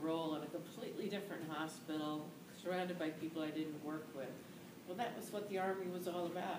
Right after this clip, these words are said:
You learned the skills, and then you deployed and used the skills.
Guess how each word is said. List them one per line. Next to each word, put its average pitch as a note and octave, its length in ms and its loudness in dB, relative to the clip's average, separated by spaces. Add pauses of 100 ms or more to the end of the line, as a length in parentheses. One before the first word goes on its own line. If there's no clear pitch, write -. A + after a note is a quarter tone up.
You D#3 100 2
learned G3+ 360 4
the A3 80 0
skills, F#3 580 2
and D#3 160 2
then D3+ 240 2
you D#3 420 6 (580)
deployed G3+ 720 4 (200)
and D#3+ 440 4
used - 440 0
the - 60 -4
skills. - 600 -4